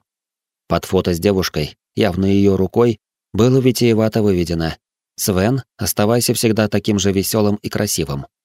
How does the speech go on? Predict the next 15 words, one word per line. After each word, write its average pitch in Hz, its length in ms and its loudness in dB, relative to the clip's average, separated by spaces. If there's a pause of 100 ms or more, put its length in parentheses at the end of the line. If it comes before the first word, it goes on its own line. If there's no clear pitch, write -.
(100)
С - 60 -4
любовью, 98 540 2 (160)
твоя 104 300 0
сестра 95 460 -4
Элли. 71 480 -4 (1040)
Более 95 340 2
твёрдый, 95 560 0 (120)
печатный 113 480 0
почерк - 560 -2
под 101 120 -2
второй. 78 540 -4 (640)
От - 180 -4
отца 95 300 -2
и 107 80 2
клана. 76 480 -4